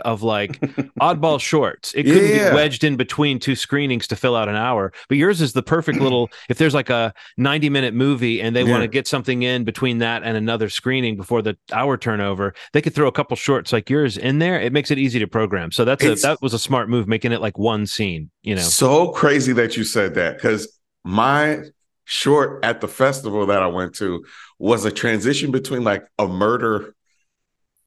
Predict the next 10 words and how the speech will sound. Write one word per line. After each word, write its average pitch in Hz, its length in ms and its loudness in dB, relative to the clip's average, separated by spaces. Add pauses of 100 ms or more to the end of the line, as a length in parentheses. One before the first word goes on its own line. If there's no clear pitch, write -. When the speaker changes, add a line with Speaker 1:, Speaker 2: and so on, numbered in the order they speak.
(300)
Speaker 2:
movie 95 500 0 (240)
Speaker 1:
Yeah. 101 300 -2
Speaker 2:
and, 110 140 0
like, 117 400 0
a 113 80 0
s-, - 460 -8
like, 117 180 0
a 104 240 0
serious 127 580 -2
documentary. 107 800 -4